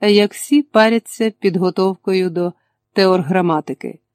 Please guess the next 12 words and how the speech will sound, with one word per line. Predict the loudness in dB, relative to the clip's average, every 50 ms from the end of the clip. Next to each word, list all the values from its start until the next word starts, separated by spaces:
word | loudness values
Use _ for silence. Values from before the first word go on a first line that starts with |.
| _ _ _ _ _ _ _ _ _ _ _ _ _ _
Не | 0 2 4 4
знаю, | 4 4 4 4 4 4 4 2 2 0
що | 0 -2 -2 -2 -2 0
це | -2 -2
таке, | -2 -2 -2 0 0 0 0 0 -2 -4 _ _ _ _ _ _ _ _ _ _ _ _ _ _ _ _ _
і | 2 4
незнання | 6 6 4 4 2 2 2 4 4 4 4 4 4 4 2 2 2
моє | 2 2 2 2 0 0 0 -2 -4 -8 _ _
не | 0 2 4 4 4
вводить | 2 2 0 0 0 0 -2 -2 -2
у | -6 -6
спокусу. | -4 -6 -8 -6 -4 -6 -6 -6 -6 -10 -14 -16 -16